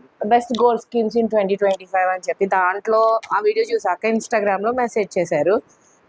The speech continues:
అప్పటి నుంచి చేయాలని అనుకుంటున్నాను కానీ చేయలేకపోతున్నాను. బ్యాంగిల్స్ కోసం కూడా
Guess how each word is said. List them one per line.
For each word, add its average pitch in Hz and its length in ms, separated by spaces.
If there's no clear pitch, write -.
అప్పటి 226 260
నుంచి 226 180
చేయాలని 214 480
అనుకుంటున్నాను 202 540
కానీ 190 200
చేయలేకపోతున్నాను. 190 680
బ్యాంగిల్స్ 196 420
కోసం 233 320
కూడా 233 160